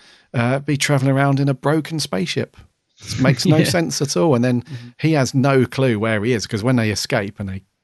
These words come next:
Speaker 1: finally go off in the tardis, he can't be sure where they are.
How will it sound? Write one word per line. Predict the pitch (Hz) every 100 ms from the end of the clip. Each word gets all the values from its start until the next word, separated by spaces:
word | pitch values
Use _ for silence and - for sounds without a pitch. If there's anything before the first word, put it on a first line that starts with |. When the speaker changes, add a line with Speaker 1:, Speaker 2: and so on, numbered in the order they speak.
| _ _ _ -
Speaker 1:
finally | - 110 101 104 - _ _ _
go | 120 104
off | 139 143
in | 110
the | 95
tardis, | - 90 92 131 - - _ _ _ _ _
he | - 147
can't | 143 127 113
be |
sure | 101 - 143 110
where | 117 120
they | 95 98
are. | 117 95 101